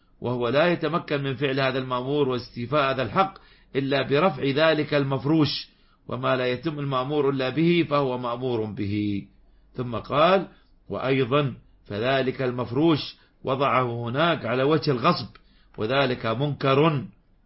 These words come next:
وقال النبي صلى الله عليه وسلم: 'من رأى منكم منكرا فليغيره بيده.'" قال: "لكن ينبغي أن يراعي في ذلك أن لا يؤول إلى منكر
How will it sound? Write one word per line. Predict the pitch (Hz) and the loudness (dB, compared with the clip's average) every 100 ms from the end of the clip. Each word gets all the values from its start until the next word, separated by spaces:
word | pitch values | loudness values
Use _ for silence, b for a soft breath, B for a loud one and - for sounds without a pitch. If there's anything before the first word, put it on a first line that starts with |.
| _ | _
وقال | 101 - 147 135 | -12 -4 0 0
النبي | 123 117 113 131 120 | -2 -4 -2 -2 -2
صلى | 123 | -4
الله | 117 110 | -4 -4
عليه | 104 | -4
وسلم: | 147 165 143 | -2 -2 -2
'من | |
رأى | 139 147 143 135 | -2 -2 -2 -2
منكم | 151 143 139 123 | -4 -6 -4 -4
منكرا | 135 120 139 165 143 | -6 -4 -2 0 -2
فليغيره | 139 127 117 127 127 127 117 | -2 -2 -2 0 0 0 -2
بيده.'" | 101 107 101 101 95 _ _ _ _ _ _ _ _ _ _ _ | -2 -2 -2 -2 -4 _ _ _ _ _ _ _ _ _ _ _
قال: | 120 131 156 143 | -2 2 2 2
"لكن | 127 113 113 | -4 -4 -4
ينبغي | 165 139 123 113 | -4 -2 -4 -2
أن | 110 | -4
يراعي | 110 127 143 120 120 107 | -4 0 2 2 0 -4
في | 107 | -6
ذلك | 101 139 151 156 151 | -2 -2 0 -4 -6
أن | 135 123 | -6 -4
لا | 135 | 0
يؤول | 160 147 143 143 127 | 0 0 0 0 0
إلى | 120 117 113 | -2 -2 -2
منكر | 135 139 135 147 170 | -4 -4 -2 -2 -2